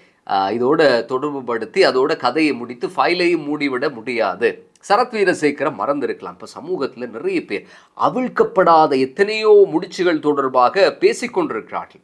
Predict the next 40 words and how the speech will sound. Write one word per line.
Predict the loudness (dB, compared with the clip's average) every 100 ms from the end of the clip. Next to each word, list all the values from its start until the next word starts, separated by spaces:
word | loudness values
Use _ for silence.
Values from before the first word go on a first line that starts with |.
| _
முக்கியமா | -12 -6 -2
நான் | -2
சொன்ன | -4 -8 -8
அந்த | -6 -6
வவுனதீவு | -4 -2 -2 -4 -4 -4 -6 -10 -20 _
இரண்டு | 0 0 4 2 2
போலீசார் | 0 0 2 0 0
கொலை | -4 -4
செய்யப்பட்ட | -2 -4 -6 -8 -8
சம்பவத்தோட | -10 -6 -2 -2 -2 -6
ஒரு | -4 -6 -6
ஜக்கெட்டை | -6 -4 -4 -4
போட்டுட்டு | -6 -10 -12 -12 -10 -10 -12 -16
இந்த | -4 -2
விசாரணையை | -2 0 0 2 0 0
திசை | -2 -2 -4
திருப்புவதற்காக, | 0 0 0 -4 -6 -8 -6 -6 -4 -4
அதை | -2
ஒரு | -2 -4
முன்னாள் | -8 0 0 0
போராளி | -2 0 2 0
தான் | 0 -2 -2
செய்தார் | -6 -2 -4
என்ற | -4 -10
மாதிரி | -8 -8 -8
திசை | -8 -6 -6
திருப்பி | -6 -4 -4
விட்டார்கள். | -6 -8 -16 _ -20 -18 -2
அந்த | 0 0 0
ஜக்கெட்டை | -2 0 0 2 0
கொண்டு | 0 4
வந்து | 4 6 2
அங்கு | 0 -4
போட்டது | -2 -2 -2 -4 2
யார் | 4 4
என்று | 0 -6
தேட | -4 -2 -2
வேண்டும் | -4 -4 -6
என்று | -6 -6
சொல்லி | -8 -8